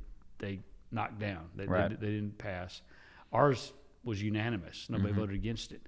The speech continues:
Speaker 1: Uh, then California, I think yesterday, passed the same motion, almost the exact same motion we had. Um, and so, and I've, I've already gotten feedback from,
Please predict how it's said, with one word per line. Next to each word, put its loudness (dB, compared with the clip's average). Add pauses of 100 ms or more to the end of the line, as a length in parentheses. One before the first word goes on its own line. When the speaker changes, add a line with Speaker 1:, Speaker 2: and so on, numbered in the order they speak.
(380)
Speaker 1:
Uh, 4
then 8
California, 6
I -8
think 0
yesterday, 2 (720)
passed 6
the -4
same 2
motion, 2 (120)
almost 2
the -2
exact 0
same 0
motion 0
we 4
had. -2 (560)
Um, 0 (380)
and 2
so, 2
and 0
I've, 6
I've 4
already 6
gotten -2
feedback 6
from, 0